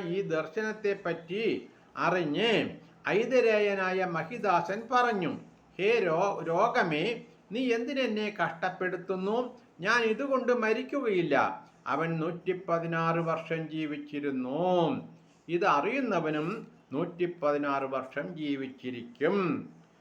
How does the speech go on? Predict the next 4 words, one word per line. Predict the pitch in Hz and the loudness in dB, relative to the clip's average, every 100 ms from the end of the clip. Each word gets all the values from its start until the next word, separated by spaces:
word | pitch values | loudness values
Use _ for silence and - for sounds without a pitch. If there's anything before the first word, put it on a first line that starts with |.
| _ _ _ | _ _ _
പുരുഷയജ്ഞം | 170 214 214 277 262 247 - 233 226 226 | -2 0 2 2 2 0 0 -6 -2 -2
എന്നുള്ളത് | 220 214 208 196 196 | -2 2 4 4 4
അനുഷ്ഠിക്കുന്ന | 165 180 170 196 196 180 175 180 - | 0 -2 -4 -6 -4 -6 -2 -2 0
ആൾ | 143 175 139 151 | 4 4 6 4